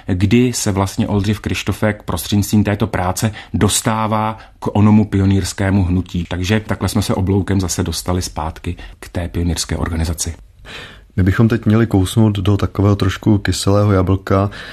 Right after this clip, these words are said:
Speaker 2: V padesátých letech Oldřich Kryštofek spolupracoval se Státní bezpečností.
Speaker 1: Tak to zase souvisí možná trošičku s jeho zaměstnaneckou profesí, protože on v roce devatenáct set padesát tři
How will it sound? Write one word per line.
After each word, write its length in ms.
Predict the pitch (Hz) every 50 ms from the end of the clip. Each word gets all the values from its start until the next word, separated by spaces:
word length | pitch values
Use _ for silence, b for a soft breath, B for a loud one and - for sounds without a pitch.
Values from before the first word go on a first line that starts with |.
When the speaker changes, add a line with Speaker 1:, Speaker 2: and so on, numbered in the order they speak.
| B B B
Speaker 2:
V 120 | B - -
padesátých 680 | - 95 90 95 - - 104 104 101 - 113 - -
letech 480 | 98 95 - - 98 101 104 104 - 98
Oldřich 320 | 95 95 90 104 107 98
Kryštofek 640 | - - 85 82 - - 104 95 - - 104 104 104 - - 98
spolupracoval 1000 | - - - - 92 92 92 - - 95 98 - - - 101 101 98 98 101 104
se 180 | 101 - - 87
Státní 360 | - - 95 98 - 117 113
bezpečností. 840 | 110 104 - - 123 - - - 82 76 - - - 85 82 78 76 - B B B B B B B B
Speaker 1:
Tak 180 | - 127 127 -
to 100 | 147 135
zase 240 | 120 113 - 147
souvisí 400 | 123 - 123 117 127 123 - 139
možná 360 | 131 120 110 110 123 127 127 -
trošičku 520 | - 110 107 - - - - - - 131
s 220 | 117 - - -
jeho 640 | 113 110 101 101 101 104 120 120 117 117 117 110 - 71
zaměstnaneckou 600 | 85 101 104 107 104 - 113 113 113 - - 127
profesí, 440 | - - 104 - 120 110 - - 92 87
protože 380 | - 82 - - 92 104 -
on 140 | - 104 107
v 40 | 98
roce 200 | 113 107 - 123
devatenáct 420 | 110 101 104 - 113 113 110 113
set 120 | - 117 -
padesát 520 | - - 104 104 - - 120 123 - - -
tři 280 | - - 101 107 127